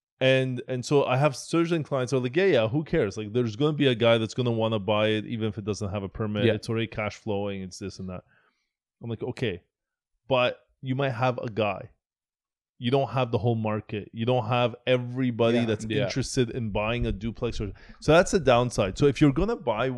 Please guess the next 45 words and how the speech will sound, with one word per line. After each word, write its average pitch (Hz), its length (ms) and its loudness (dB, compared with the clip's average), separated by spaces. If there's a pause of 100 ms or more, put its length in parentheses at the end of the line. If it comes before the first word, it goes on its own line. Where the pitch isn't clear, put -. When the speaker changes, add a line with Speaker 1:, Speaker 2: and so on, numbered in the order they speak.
(100)
Speaker 1:
a 123 80 -4
property 120 520 -4
like 113 180 -4
that, 107 300 -2
and 110 180 -6
let's 113 160 -8
say 139 60 -6
you 117 160 -8
get 107 180 -4
it 117 100 -8
through 113 180 -10
financing, 107 580 -8
you 101 100 -6
get 104 140 -4
it 107 100 -8
through 107 160 -8
all 98 160 -4
this 98 120 -6
stuff, 101 280 -6 (720)
and 123 100 -4
you're 127 80 0
willing 143 300 4
to 151 120 0
take 131 120 -4
on 120 80 0
the 104 80 0
risk, 113 260 0 (480)
for 120 140 -6
God's 135 280 2
sake, 110 240 -2
please 131 300 0
get 113 240 -2
really 110 260 0
good 107 140 0
insurance. 101 720 -6
Like, 98 240 -6
don't 120 260 -2
mess 110 200 -2
around 113 220 2
Speaker 3:
Yeah. 104 40 0
Speaker 1:
with 95 100 -6
your 95 120 -4
insurance. 104 600 -8
Speaker 2:
Yeah. 113 180 0 (360)
Speaker 1:
Uh, 113 380 2